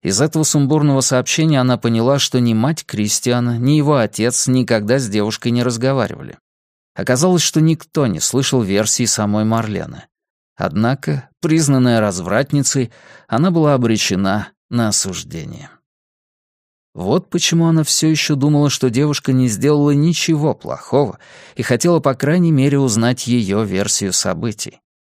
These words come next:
Возможно, она совершила ошибку, но не морального порядка, а какую-то, что называется, техническую. Когда Йоахим узнал об этом, он закатил ей дикий скандал и орал, что она не должна была ни в коем случае приглашать девушку домой,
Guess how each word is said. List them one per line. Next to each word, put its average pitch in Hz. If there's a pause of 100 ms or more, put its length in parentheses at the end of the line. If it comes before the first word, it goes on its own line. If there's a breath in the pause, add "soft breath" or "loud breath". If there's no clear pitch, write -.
(520 loud breath)
Возможно, 127
она 143
совершила 139
ошибку, 120
но 113
не 135
морального 143
порядка, 113 (280 loud breath)
а 90
какую-то, 135
что -
называется, 113
техническую. - (1000)
Когда 98
Йоахим 120
узнал 113
об 139
этом, 143 (340)
он 127
закатил 147
ей 170
дикий 180
скандал 151
и 90
орал, 147
что -
она 165
не 170
должна 156
была 170
ни 170
в 147
коем 175
случае 170
приглашать 101
девушку 127
домой, 107